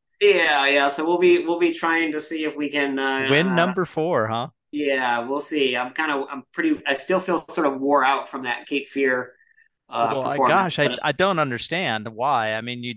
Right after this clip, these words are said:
Speaker 2: you did just set the record at a hundred thirty
Speaker 1: <laughs>
Speaker 2: miles, Billy. <laughs> So, you know, I mean, <laughs> so one of, one of the things from this year's Cape Fear twenty-four, I kinda wanna, you know, jump into this for just a second. At one point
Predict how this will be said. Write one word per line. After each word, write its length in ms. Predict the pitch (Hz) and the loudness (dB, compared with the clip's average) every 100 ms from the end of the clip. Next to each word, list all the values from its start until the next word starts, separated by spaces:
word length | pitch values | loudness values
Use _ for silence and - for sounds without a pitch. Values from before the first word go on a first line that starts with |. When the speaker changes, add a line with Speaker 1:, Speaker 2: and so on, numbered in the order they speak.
| - | -8
Speaker 2:
you 180 | 123 113 | -6 0
did 260 | 151 123 | 0 2
just 180 | 117 - | -4 0
set 180 | 127 - | -2 -2
the 80 | 104 | -2
record 360 | 113 - 104 | -2 -2 -6
at 120 | 101 | -4
a 60 | 101 | -4
hundred 320 | 107 107 98 - | -4 -6 -10 -6
thirty 180 | 107 101 | -4 -2
Speaker 1:
<laughs> 80 | |
Speaker 2:
miles, 360 | 101 101 95 - - | -2 -2 -4 -8 -10
Billy. 280 | 98 95 - - | -6 -6 -10 -18
<laughs> 180 | - - | -20 -12
So, 160 | - 104 - 156 - | -6 -4 0 0 2
you 80 | 160 - | -2 2
know, 100 | 151 - | 0 0
I 120 | 151 - | -4 -4
mean, 400 | 165 - 196 202 - - 190 | -10 -6 -4 -4 -6 -8 -6
<laughs> 100 | 170 - - 165 143 - | -6 -12 -14 -10 -10 -2
so 400 | 180 175 175 135 | 6 6 6 0
one 340 | 156 170 190 | 2 4 4
of, 240 | 233 196 | 2 -2
one 220 | 151 175 202 | 0 2 4
of 80 | |
the 120 | 196 175 | 2 2
things 320 | 170 160 151 | 0 0 -2
from 220 | 139 131 | -6 -4
this 240 | 143 143 | -4 -4
year's 400 | 147 156 143 123 - | -4 -2 -2 -6 -12
Cape 220 | - 143 139 | -2 0 0
Fear 180 | 139 131 | -2 0
twenty-four, 500 | - 120 - 113 110 | -2 -4 -4 -2 0
I 140 | 113 | 0
kinda 200 | 131 120 | 0 -2
wanna, 280 | 117 113 104 | -2 -2 -2
you 180 | 117 117 | -2 -4
know, 100 | 104 | -4
jump 360 | 92 113 107 | -2 -4 -4
into 140 | 104 104 | -6 -4
this 200 | 110 - | -4 -4
for 120 | 110 | -8
just 260 | 107 - 107 | -10 -10 -4
a 40 | |
second. 300 | 117 110 117 _ _ - _ - | -2 -2 -6 _ _ -20 _ -4
At 180 | 160 160 | -4 -4
one 420 | 143 151 208 233 - | -2 0 0 -2 -8
point 460 | 185 165 151 143 | -8 -4 -2 -4